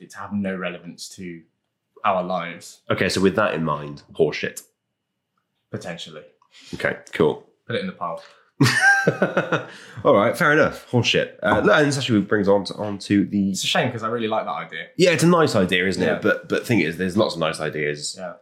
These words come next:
Speaker 2: Like, like me having sex with Beyonce. I think that's a nice idea. I'll
Speaker 1: I
Speaker 2: say it's
Speaker 1: like
Speaker 2: only
Speaker 1: it.
Speaker 2: ever happened once or twice.
Speaker 1: <laughs> Yeah,
Speaker 2: You know.
Speaker 1: exactly.
Speaker 2: Fucking Jay-Z, he cheated on her. What a twat.
Speaker 1: Oh man, you don't wanna get sued by Jay-Z.
Speaker 2: He did though. He admitted
Speaker 1: No,
Speaker 2: it.
Speaker 1: no, he,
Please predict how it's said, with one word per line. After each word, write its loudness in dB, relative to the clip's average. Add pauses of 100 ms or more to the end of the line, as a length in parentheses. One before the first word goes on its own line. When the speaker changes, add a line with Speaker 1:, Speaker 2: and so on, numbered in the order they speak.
(120)
Speaker 2:
Like, -2
like -4
me 0
having -4
sex -8
with 0
Beyonce. -2
I 2
think -6
that's -4
a -8
nice -10
idea. -6 (680)
I'll 0
Speaker 1:
I 4
Speaker 2:
say 2
it's 0
Speaker 1:
like 4
Speaker 2:
only 4
Speaker 1:
it. 2
Speaker 2:
ever 0
happened -2
once -6
or -18
twice. -2 (260)
Speaker 1:
<laughs> -10 (1600)
Yeah, 2
Speaker 2:
You 4
know. 0
Speaker 1:
exactly. -4 (680)
Speaker 2:
Fucking 6
Jay-Z, 2
he -2
cheated 2
on 2
her. -2 (540)
What 4
a 2
twat. -4
Speaker 1:
Oh -16
man, -10
you -20
don't -4
wanna -6
get -10
sued -10
by -10
Jay-Z. -14 (840)
Speaker 2:
He 4
did 4
though. 0
He 2
admitted 6
Speaker 1:
No, -2
Speaker 2:
it. -18
Speaker 1:
no, -18
he, -18